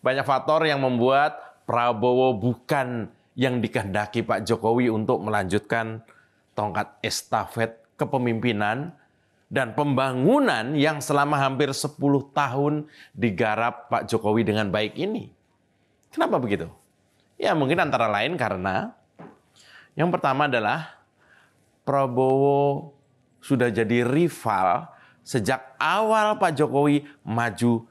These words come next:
capres pada dua ribu empat belas. Prabowo ini bukan tipe orang yang kalau luka mudah diobati, bukan. Bukan tipe orang yang, menurut saya ya,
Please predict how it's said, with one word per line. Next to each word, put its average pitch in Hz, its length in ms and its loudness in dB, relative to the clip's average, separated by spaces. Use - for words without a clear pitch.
capres 120 560 -2
pada 107 480 -2
dua 104 200 2
ribu 104 240 -2
empat 101 280 -6
belas. 117 580 -12
Prabowo 233 480 4
ini 262 240 2
bukan 214 400 2
tipe 214 200 2
orang 208 360 4
yang 190 220 2
kalau 180 340 4
luka 165 960 0
mudah 143 320 2
diobati, 202 840 0
bukan. 220 640 -6
Bukan 262 240 4
tipe 247 160 2
orang 262 440 4
yang, 262 280 2
menurut 107 280 2
saya 123 280 2
ya, 101 140 0